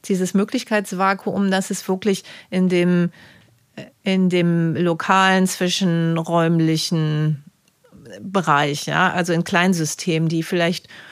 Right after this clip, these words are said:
vorher auch sehr stark durch, durch Vereine, Ehrenamt gefestigt waren. Das gibt's ja auch weiterhin. Da gibt's ja auch, äh, quasi auch eine Renaissance in vielen Bereichen, dass da eher wieder,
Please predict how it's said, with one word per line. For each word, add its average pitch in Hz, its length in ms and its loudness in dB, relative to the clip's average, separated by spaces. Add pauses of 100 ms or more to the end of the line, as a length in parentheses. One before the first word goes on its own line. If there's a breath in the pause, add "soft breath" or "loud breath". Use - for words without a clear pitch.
(120 loud breath)
vorher 190 480 2
auch 165 80 0
sehr 180 280 -2
stark 160 440 -4
durch, 160 400 -2
durch 165 240 -6
Vereine, 170 520 -2
Ehrenamt 165 540 0
gefestigt 214 600 -4
waren. 175 120 2
Das 165 120 -4
gibt's 190 180 -2
ja 175 100 -4
auch - 120 -10
weiterhin. 190 500 2
Da 170 60 2
gibt's 165 220 -4
ja 175 100 -2
auch, 147 240 -6
äh, 160 260 -10
quasi 165 340 -2
auch 165 60 -2
eine 160 140 0
Renaissance 160 520 -2
in 160 80 -2
vielen 151 320 -4
Bereichen, 143 460 -4
dass 160 180 -8
da 151 120 -6
eher 156 280 -4
wieder, 151 280 -2